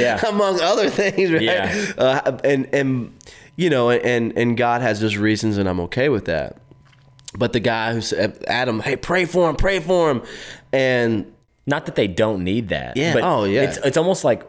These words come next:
Speaker 1: when you were talking about, you're talking about the different, um,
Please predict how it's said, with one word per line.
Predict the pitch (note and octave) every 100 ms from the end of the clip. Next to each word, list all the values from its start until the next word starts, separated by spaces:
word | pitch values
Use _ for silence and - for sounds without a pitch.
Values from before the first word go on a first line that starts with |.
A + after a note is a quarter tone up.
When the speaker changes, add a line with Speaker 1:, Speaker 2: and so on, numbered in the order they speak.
| -
Speaker 1:
when | A#2+ C3
you | E3 C#3
were | G2+
talking | G#2+ G2+ F#2+
about, | F2 D#2+
you're | F2
talking | G#2
about | F#2 E2+
the | F2
different, | E2 F#2 F#2+ E2+ - _
um, | F2+ E2 D2 C#2 C#2+